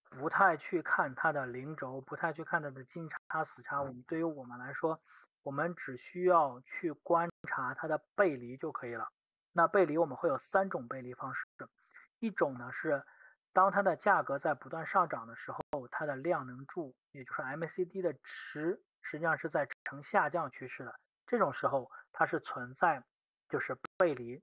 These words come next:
这个背离的含义就是在往上涨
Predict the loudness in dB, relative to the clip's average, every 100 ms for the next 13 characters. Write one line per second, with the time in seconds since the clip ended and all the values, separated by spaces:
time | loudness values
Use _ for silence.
0 | _ 4 4 6 4 2 -2 -2 0 -2
1 | -4 -6 -4 -4 -8 _ _ _ _ _
2 | _ _ _ _ -20 -20 -12 4 6 6
3 | 4 2 2 2 -2